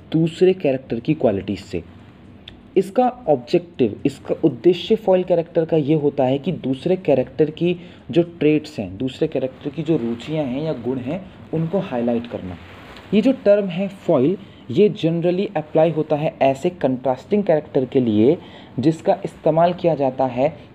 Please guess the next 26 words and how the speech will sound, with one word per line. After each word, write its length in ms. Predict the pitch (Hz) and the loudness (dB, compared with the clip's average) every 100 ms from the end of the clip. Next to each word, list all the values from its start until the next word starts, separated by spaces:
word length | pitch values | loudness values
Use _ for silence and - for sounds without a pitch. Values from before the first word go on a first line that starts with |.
| - | -2
कंपैरिजन 580 | 143 139 135 135 175 185 | -2 2 2 2 0 0
करने 340 | 170 156 160 | 0 0 -2
के 140 | 156 | 0
लिए 140 | 160 180 | 2 2
किसी 300 | 180 165 180 | 2 -4 -4
दूसरे 880 | 113 101 143 151 160 196 208 247 - - - - | -6 -6 -2 -2 0 2 4 2 -4 -20 -20 -4
कैरेक्टर 400 | 165 151 147 151 | 0 2 2 0
से, 320 | 135 - 175 214 - - | 0 2 0 0 -8 0
या 120 | 175 | 2
दो 460 | 127 - 185 262 262 - - | 2 2 4 4 0 -10 -6
चीज़ों 340 | 185 185 190 | 0 2 2
में 160 | 175 185 | 2 -2
कंपैरिजन 680 | 185 147 139 143 143 170 175 | 0 -2 0 -2 0 -2 -2
करने 380 | 147 135 143 | -2 -2 -2
के 160 | 151 151 | -2 0
लिए 160 | 143 147 | 2 2
भी 160 | 160 | 0
फॉइल 300 | 160 135 123 | -2 0 0
कैरेक्टर 420 | 120 113 107 117 | 2 -2 0 -4
का 120 | 104 143 | -2 -2
इस्तेमाल 520 | - 123 101 101 151 - - - | -4 -6 -2 -2 -4 -10 -20 -8
किया 220 | 156 139 | 0 0
जाता 260 | 104 90 98 | 0 -6 -10
है। 160 | 90 85 - - - - - | -12 -14 -20 -20 -20 -12 2
फॉइल 220 | 180 214 | 4 4
कैरेक्टर 600 | - 208 202 - 214 226 | 2 2 2 2 4 4